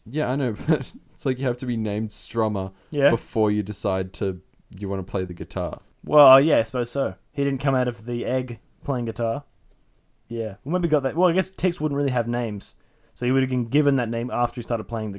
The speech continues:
Speaker 1: It's a
Speaker 2: guitar.
Speaker 1: nickname.
Speaker 2: Yeah. It's like how people call you, um,
Speaker 1: Podcastio.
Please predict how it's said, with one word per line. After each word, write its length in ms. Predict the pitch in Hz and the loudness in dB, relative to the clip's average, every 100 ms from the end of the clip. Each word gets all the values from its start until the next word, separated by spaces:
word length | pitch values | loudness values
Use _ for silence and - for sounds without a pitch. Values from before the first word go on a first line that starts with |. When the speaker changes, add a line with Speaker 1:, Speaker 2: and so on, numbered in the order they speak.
| 92 | -8
Speaker 1:
It's 100 | 95 | -8
a 40 | |
Speaker 2:
guitar. 100 | 95 | -6
Speaker 1:
nickname. 500 | 98 - 87 87 87 - _ 120 | -6 -8 -8 -6 -10 -14 _ -6
Speaker 2:
Yeah. 280 | 120 98 - _ _ _ _ _ _ _ _ | -4 -4 -10 _ _ _ _ _ _ _ _
It's 100 | - | -4
like 80 | 135 | 0
how 60 | 131 | 0
people 220 | 147 135 | 0 -4
call 260 | - 135 123 | -2 -2 0
you, 340 | 120 120 110 - _ _ _ _ 110 | 0 -2 -2 -8 _ _ _ _ -10
um, 760 | 110 104 101 101 101 104 98 _ _ _ _ - | -8 -6 -8 -8 -10 -12 -14 _ _ _ _ -6
Speaker 1:
Podcastio. 920 | 107 - 110 101 - 101 95 87 92 | -6 -4 -4 -4 -6 -6 -6 -6 -8